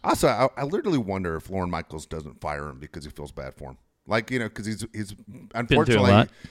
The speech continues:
Speaker 1: he's been through a lot. He's been,
Speaker 2: God,
Speaker 1: he's had to
Speaker 2: right?
Speaker 1: miss shows a bunch of times for rehabs, different
Speaker 2: Yeah.
Speaker 1: things.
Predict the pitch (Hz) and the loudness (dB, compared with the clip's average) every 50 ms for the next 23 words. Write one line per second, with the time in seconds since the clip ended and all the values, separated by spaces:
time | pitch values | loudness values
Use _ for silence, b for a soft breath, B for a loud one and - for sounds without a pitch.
0 | B B - - 170 170 160 - 165 156 147 139 139 143 147 139 - - 113 98 | B B 0 2 4 4 6 6 8 8 8 8 8 6 6 6 4 0 -6 -8
1 | 87 - 127 123 127 147 151 135 131 123 143 131 123 120 131 127 - - - 135 | -2 2 4 6 8 8 6 6 6 6 6 6 6 6 4 2 2 2 4 4
2 | 131 135 135 110 113 90 120 120 117 - - 127 120 117 117 - - 92 85 92 | 6 6 4 2 0 0 0 0 0 0 -2 -2 -2 -2 -2 -4 -4 -6 -4 -2
3 | 117 123 117 120 120 120 117 113 101 - - - - 120 - 233 226 240 233 214 | -2 -2 0 0 2 2 2 0 -2 -6 -10 -6 -6 -4 0 4 6 6 8 8
4 | 180 120 101 92 85 82 90 - | 8 6 6 4 2 0 -4 -4